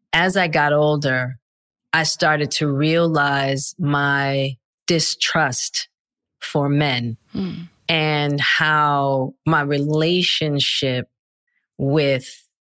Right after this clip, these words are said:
Speaker 1: men and understanding maleness was just out. I really didn't ha-, it was always just me and my mother.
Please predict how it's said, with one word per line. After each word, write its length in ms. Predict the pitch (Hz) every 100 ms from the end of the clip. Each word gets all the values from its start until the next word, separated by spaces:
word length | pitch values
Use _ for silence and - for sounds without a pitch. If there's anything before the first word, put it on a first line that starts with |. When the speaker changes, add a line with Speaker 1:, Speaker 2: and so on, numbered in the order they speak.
| _ _ _ _
Speaker 1:
men 760 | 156 151 160 156 156 156 156 - -
and 220 | 151 143 _
understanding 1700 | 156 160 165 156 143 139 - - 156 156 156 156 147 143 135 131 127 123 _ _ _ _ 165
maleness 1400 | 143 147 156 151 143 135 135 147 139 - - - - - -
was 200 | 131 -
just 300 | 143 135 -
out. 120 | - - _ - - _ _ _ _ 151
I 60 |
really 320 | 151 160 160
didn't 260 | 151 156 147
ha-, 120 | 156
it 60 | 147
was 120 | 160
always 300 | 170 175 165
just 200 | 156 -
me 160 | 160 160
and 100 | 143
my 160 | 131
mother. 680 | 131 135 147 160 - 123 71